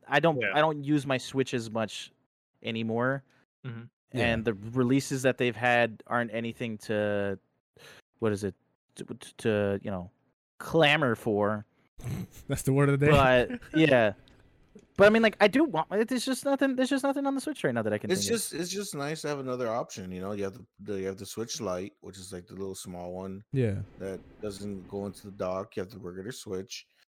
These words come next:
Speaker 4: Now you have a little more of a beefed up version of a Switch. It's just more options. It's
Speaker 2: Uh,
Speaker 4: pretty cool.
Speaker 2: I mean, for me, it's like,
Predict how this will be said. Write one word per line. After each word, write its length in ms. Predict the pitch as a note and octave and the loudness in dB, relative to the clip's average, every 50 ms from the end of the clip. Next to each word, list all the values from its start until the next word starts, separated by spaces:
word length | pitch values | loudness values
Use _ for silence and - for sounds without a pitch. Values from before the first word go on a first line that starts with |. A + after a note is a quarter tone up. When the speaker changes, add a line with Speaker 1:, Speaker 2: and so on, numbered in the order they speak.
| _ _ _ - | _ _ _ -8
Speaker 4:
Now 180 | A2+ A#2+ A#2 A2+ | -6 -4 -4 -4
you 140 | A2 A2+ | -4 -4
have 100 | A#2 A2 | -4 -4
a 60 | A2 A2 | -4 -6
little 420 | F#2+ E2 G#2 G#2+ A2 G#2+ G#2+ G2+ - | -6 -8 -8 -6 -4 -4 -6 -6 -10
more 180 | A2 G#2 G2+ G#2 | -10 -8 -6 -6
of 140 | G#2+ G#2 F#2 | -6 -8 -8
a 20 | |
beefed 320 | G#2 G#2 G#2 G2+ - - | -10 -10 -10 -10 -10 -10
up 100 | A2+ G2+ G2+ | -10 -10 -8
version 320 | G#2+ G2+ G2+ F#2+ F#2+ G2+ G2+ | -8 -8 -8 -8 -8 -10 -12
of 80 | F#2+ | -12
a 40 | F#2+ | -12
Switch. 420 | - - - - - - - - - G#2+ | -12 -12 -12 -12 -12 -14 -18 -20 -20 -20
It's 120 | G#2+ - | -18 -16
just 320 | - A2 G#2+ - - - F#2 | -14 -14 -14 -14 -14 -16 -14
more 240 | - G2+ G#2 G2 G2+ | -14 -12 -10 -8 -8
options. 580 | A2 B2 A#2+ - G#2 G2+ G2 - - - - _ _ _ _ _ _ _ _ _ _ _ _ _ _ _ _ _ _ - | -8 -8 -10 -14 -16 -18 -18 -18 -20 -20 -20 _ _ _ _ _ _ _ _ _ _ _ _ _ _ _ _ _ _ -4
It's 80 | B2+ | -2
Speaker 2:
Uh, 160 | C3 D3 D3+ | 0 0 0
Speaker 4:
pretty 180 | D#3 D#3 E3 - | 0 0 -2 -4
cool. 220 | - A#2+ G#2 G2+ G2+ _ _ _ _ _ _ _ _ | -6 -10 -10 -12 -14 _ _ _ _ _ _ _ _
Speaker 2:
I 80 | - E3+ | 0 2
mean, 240 | F#3 G3 F#3+ E3+ - | 4 4 2 2 0
for 140 | - E3+ | -2 0
me, 160 | D#3 D#3 F3+ G#3 | 2 2 2 2
it's 120 | G#3+ G#3+ | 4 4
like, 200 | D#3+ C3+ - | 2 2 2